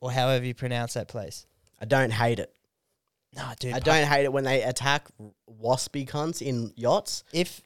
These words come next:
Speaker 2: I go, "All right, that's
Speaker 1: i-,
Speaker 2: fine."
Speaker 1: if you walk down the street and got attacked by an orca, you'd be upset.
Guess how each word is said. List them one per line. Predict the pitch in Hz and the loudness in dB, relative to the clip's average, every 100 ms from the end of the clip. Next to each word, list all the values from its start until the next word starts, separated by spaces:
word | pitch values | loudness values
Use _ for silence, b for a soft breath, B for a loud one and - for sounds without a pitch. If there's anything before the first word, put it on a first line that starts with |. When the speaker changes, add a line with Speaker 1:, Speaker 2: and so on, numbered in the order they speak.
| - | -6
Speaker 2:
I | 123 | -2
go, | 127 127 123 - - | 4 4 4 0 -2
"All | 127 | 2
right, | 127 131 - - - | 2 2 -2 -16 -6
that's | 120 - | -6 -4
Speaker 1:
i-, | |
Speaker 2:
fine." | 120 107 101 | -4 -4 -6
Speaker 1:
if | 165 165 | -8 -4
you | 254 | -2
walk | 277 277 - | 2 0 0
down | 196 165 | -2 0
the | |
street | - 147 139 | 0 0 -2
and | 123 | -2
got | 131 | -2
attacked | - 123 117 | 0 -2 -2
by | 123 110 | -2 -2
an | 107 | -2
orca, | 101 98 113 | -6 -8 -8
you'd | 98 98 | -10 -8
be | 92 | -8
upset. | 80 - 285 269 82 | -6 -2 0 -2 -4